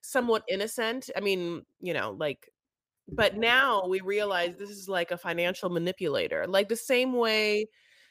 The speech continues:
I feel like that if she was a dude manipulating a woman or asking a woman to do things that's, like,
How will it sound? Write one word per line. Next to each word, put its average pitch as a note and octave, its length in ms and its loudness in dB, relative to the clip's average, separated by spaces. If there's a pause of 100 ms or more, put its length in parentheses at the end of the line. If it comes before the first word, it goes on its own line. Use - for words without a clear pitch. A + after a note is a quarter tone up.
(120)
I F#3+ 100 6
feel G3 300 4
like F3+ 320 4
that F3+ 160 2
if F3+ 80 -2
she A3 180 -4
was G3 340 4
a F#3 280 2
dude F3 600 -2
manipulating E3 760 -2
a D3 100 0
woman D#3+ 720 -2
or E3 320 2
asking F#3 440 -2
a E3+ 40 2
woman D#3+ 480 -4
to D#3+ 100 -14
do E3+ 220 -4
things D#3+ 260 -4
that's, D#3+ 180 -6
like, C3 300 -2